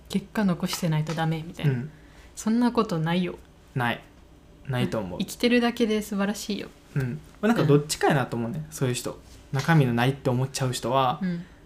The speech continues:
Speaker 2: なんか、えっと、まず一個目が自分の得意なこととか、
Speaker 1: うん。
Speaker 2: 自分の人柄を理解してない。
Speaker 1: うん。
Speaker 2: 自分自身の自分の強みを分かってないから、あ、なんもないと思っちゃう。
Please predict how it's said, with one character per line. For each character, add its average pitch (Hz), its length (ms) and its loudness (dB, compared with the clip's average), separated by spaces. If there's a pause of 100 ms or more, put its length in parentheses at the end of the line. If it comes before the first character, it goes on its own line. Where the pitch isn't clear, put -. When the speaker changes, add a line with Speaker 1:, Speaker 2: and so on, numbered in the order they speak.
(260)
Speaker 2:
な 127 120 -2
ん - 20 -8
か、 - 160 -6 (800)
え 127 80 -4
っ 117 40 -6 (120)
と、 113 280 -2 (140)
ま 214 120 8
ず 135 260 -2
一 160 120 0
個 170 120 2
目 160 100 2
が 139 80 2
自 147 160 4
分 214 300 4
の 226 260 2 (180)
得 185 220 6
意 180 40 10
な 139 100 6
こ 123 100 -2
と 113 100 -4
と 156 120 -8
か、 127 380 0
Speaker 1:
う - 20 -2
ん。 131 60 -4
Speaker 2:
自 135 140 -2
分 175 220 6
の 165 400 2 (320)
人 - 220 4
柄 156 200 8
を 151 100 8
理 143 120 8
解 123 200 2
し - 80 -8
て 107 60 -4
な 101 60 -6
い。 - 40 -16 (400)
Speaker 1:
う 208 60 2
ん。 175 300 2
Speaker 2:
自 131 120 0
分 139 120 4
自 147 160 4
身 135 60 4
の 120 40 0
自 123 100 -2
分 151 140 6
の 160 60 4
強 156 200 4
み 147 100 6
を 139 100 4
分 143 60 2
か 170 100 0
っ 165 60 -2
て 190 100 2
な 180 80 4
い 180 60 2
か 208 80 4
ら、 180 160 6
あ、 120 60 0
な 123 100 0
ん 127 80 0
も 123 60 -2
な 120 100 -2
い 110 80 -2
と 113 100 -8
思 104 120 -6
っ - 60 -14
ち - 120 -14
ゃ - 40 -14
う。 - 20 -18